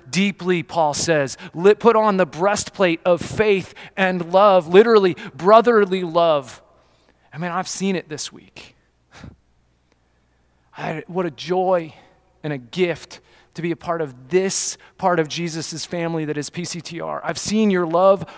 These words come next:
for one another on display. I've seen your love. Paul has seen their love. And he said, "Keep grow-, going and keep growing in it. Live as the children of light."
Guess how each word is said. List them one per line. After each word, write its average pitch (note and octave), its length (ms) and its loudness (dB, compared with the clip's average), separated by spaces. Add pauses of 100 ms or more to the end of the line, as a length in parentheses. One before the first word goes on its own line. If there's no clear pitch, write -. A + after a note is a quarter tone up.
for F#3+ 160 4
one F3 220 0
another F3 480 0
on D#3+ 200 -6
display. E3 580 -8 (1400)
I've C#3 80 -8
seen A3+ 280 2
your G3 140 2
love. - 380 -16 (1040)
Paul G#3+ 220 -2
has G3 100 -2
seen A3+ 320 -2
their G#3+ 200 -4
love. D#3 320 -12 (640)
And - 80 -18
he F3 60 -10
said, - 240 -8
"Keep - 220 -14
grow-, G3+ 400 -6
going G#3+ 380 -2
and D#3 160 -10
keep - 260 -12
growing G3 540 -4
in F3+ 140 -8
it. D#3+ 160 -16 (840)
Live G#3+ 400 -6
as F3 80 -8
the - 80 -16
children F3+ 500 -8 (240)
of D#3 140 -12
light." E3+ 500 -14